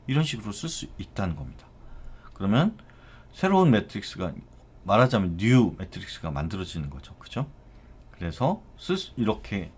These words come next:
리턴 값으로, 어, 어,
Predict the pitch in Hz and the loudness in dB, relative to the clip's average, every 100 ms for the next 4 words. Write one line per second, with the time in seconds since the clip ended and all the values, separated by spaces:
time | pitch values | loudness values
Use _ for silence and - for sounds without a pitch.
0 | - 113 - 143 113 98 - 95 156 202 | -8 0 2 4 2 -2 -6 -4 -4 -6
1 | - - - - - 85 80 78 76 - | -12 -20 -20 -20 -12 -6 -6 -6 -10 -14
2 | - - - - - - - - - 78 | -16 -16 -16 -18 -20 -20 -20 -20 -14 -12
3 | 73 - - | -12 -16 -20